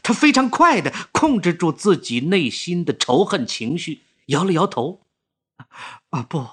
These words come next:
我，我没有想到。”“哦，没有想到什么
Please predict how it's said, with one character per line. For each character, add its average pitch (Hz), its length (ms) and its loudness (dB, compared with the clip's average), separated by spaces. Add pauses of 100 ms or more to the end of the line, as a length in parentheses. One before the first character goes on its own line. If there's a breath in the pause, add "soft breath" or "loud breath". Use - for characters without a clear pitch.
(800)
我， 101 480 -16 (1160 loud breath)
我 180 220 0
没 165 180 -2
有 220 120 0
想 85 300 -8
到。 160 340 -12 (800)
”“哦， 117 300 -20 (1600 loud breath)
没 95 140 -8
有 101 160 -2
想 92 260 -6
到 101 140 -2
什 92 200 -6
么 135 280 -8